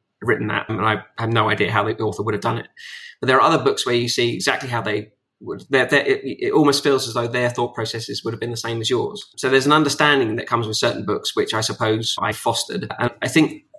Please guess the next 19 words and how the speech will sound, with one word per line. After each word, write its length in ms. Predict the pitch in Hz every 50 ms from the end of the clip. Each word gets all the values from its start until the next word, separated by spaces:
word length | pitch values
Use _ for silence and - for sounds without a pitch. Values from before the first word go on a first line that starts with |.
| _ _ -
I 100 | - -
can't 200 | - 151 135 117
remember 160 | 135 127 127
who 100 | 127 135
it 160 | 120 110 -
was, 180 | - - - - - -
maybe 240 | - 151 131 127 127 - _ _ _ _ _ _ _ _ -
Dorothy 320 | 151 143 139 135 - 123
Brand 340 | 123 - 151 143 139 127 120
in, 180 | 123 127 135 -
in 160 | 131 120 -
her, 360 | 131 143 131 131 123 - - - _ _ _ _ _ _ _ _ -
on 160 | 127 123 120
writing 340 | 123 127 123 120 - 123 120
books, 200 | 110 - - -
she, 120 | - 139
she 220 | - - - 139 -
talks 220 | - 120 104 -
about 380 | 131 123 123 113 104 - -